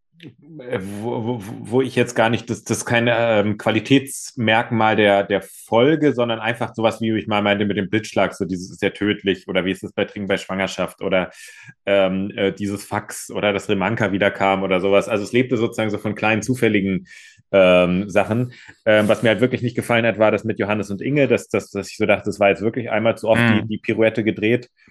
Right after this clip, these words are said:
Speaker 1: Und, ähm, ich, das ist auch wieder, also mich irgendwie so dieser Autorennen, das juckt mich halt wirklich sowas von null. Es ist irgendwie so ein, so ein Metier, das mich nicht interessiert. Ähm,
Speaker 2: Mhm.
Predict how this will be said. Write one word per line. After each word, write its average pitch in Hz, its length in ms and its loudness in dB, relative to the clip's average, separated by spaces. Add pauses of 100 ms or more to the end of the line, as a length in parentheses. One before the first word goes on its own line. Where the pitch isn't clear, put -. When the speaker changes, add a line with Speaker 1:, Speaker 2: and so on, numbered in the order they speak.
(260)
Speaker 1:
Und, 117 520 2
ähm, 107 420 4
ich, - 200 -16
das 110 180 -4
ist 101 180 -12
auch 123 300 0
wieder, 117 560 4 (360)
also 113 380 0 (440)
mich 117 420 -10
irgendwie 127 560 -2
so 117 140 -2
dieser 110 220 0
Autorennen, 101 480 2
das 95 140 -14
juckt - 220 -4
mich - 160 -10
halt 104 200 0
wirklich 98 240 -6
sowas 98 360 2
von 90 180 -4
null. 92 300 -2 (280)
Es 90 140 -10
ist 87 160 -8
irgendwie 95 420 0
so 90 140 -4
ein, 90 240 -4
so 95 120 -2
ein 87 320 -4
Metier, 95 420 0
das 85 240 -8
mich 90 240 -4
nicht 101 180 -2
interessiert. 101 800 0
Ähm, 104 300 4
Speaker 2:
Mhm. 107 140 -6